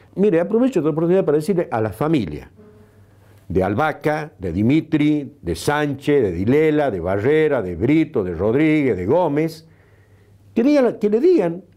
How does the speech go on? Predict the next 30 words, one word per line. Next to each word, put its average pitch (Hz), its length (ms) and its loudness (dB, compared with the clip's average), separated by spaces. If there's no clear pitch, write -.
que 202 120 2
digan 311 360 2
a 175 80 -2
sus 156 320 -2
allegados, 175 560 2
a - 40 -8
sus 123 80 -10
familiares, 180 540 0
estos 110 180 -4
delincuentes, 170 600 0
que 180 100 0
digan 240 240 2
la 120 80 -2
verdad, 165 540 -4
que 196 120 2
digan 240 280 2
a 175 60 0
quién 165 160 -2
protegían, 151 720 -2
que 190 100 2
no 247 140 0
tengan 233 280 0
miedo, 185 520 -2
porque 170 240 0
esos 185 240 0
asesinos 220 400 2
están 180 200 0
sueltos 240 420 0
en 95 80 -6
Tucumán 110 460 -2